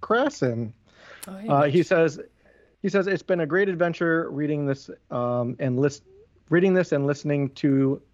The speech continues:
Speaker 1: y'all journeying through Oblivion. Uh, what was your favorite panel of art
Speaker 2: Hmm.
Speaker 1: from its fi-,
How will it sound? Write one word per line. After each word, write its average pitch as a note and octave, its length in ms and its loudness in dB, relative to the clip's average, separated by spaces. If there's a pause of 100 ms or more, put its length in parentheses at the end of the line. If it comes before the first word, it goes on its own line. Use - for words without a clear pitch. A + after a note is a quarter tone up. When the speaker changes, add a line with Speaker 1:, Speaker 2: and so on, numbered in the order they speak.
(200)
Speaker 1:
y'all C3 260 2
journeying C3 520 2
through D3+ 480 2
Oblivion. B2 560 0 (520)
Uh, B2+ 240 4
what D#3 180 0
was D#3+ 140 0
your E3+ 100 2
favorite C#3+ 320 0
panel C#3 380 0
of B2 160 -4
art C#3+ 400 0 (300)
Speaker 2:
Hmm. D#3 240 -10 (240)
Speaker 1:
from D3 180 0
its C3+ 160 -8
fi-, C#3+ 220 0